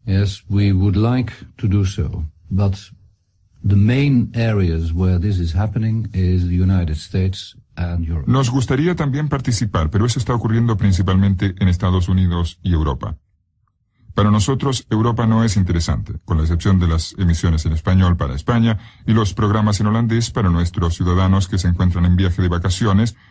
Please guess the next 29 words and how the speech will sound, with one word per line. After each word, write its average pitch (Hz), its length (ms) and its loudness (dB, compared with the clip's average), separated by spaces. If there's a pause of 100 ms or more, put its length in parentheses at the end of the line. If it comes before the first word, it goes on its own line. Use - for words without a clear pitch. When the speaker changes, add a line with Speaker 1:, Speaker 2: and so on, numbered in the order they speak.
(140)
Speaker 2:
de 135 120 -2
negocio 98 520 0 (100)
o 104 200 0
que 107 160 -2
por 92 180 -2
cualquier 95 280 0
motivo 92 420 2
están 90 240 0
fuera 95 260 0
de 78 100 0
Holanda. 73 360 -4 (1200)
No 147 120 2
creo 175 180 2
que 147 60 -2
sea 139 180 0
realista 123 480 0
para 80 160 0
nosotros 90 480 0
operar 92 460 2
en 92 100 4
ese 92 220 0
campo 101 340 0
con 87 220 0
tanta 90 320 0
competencia 90 680 0
de 95 100 2
las 80 180 0
grandes 90 380 2
emisoras 92 520 0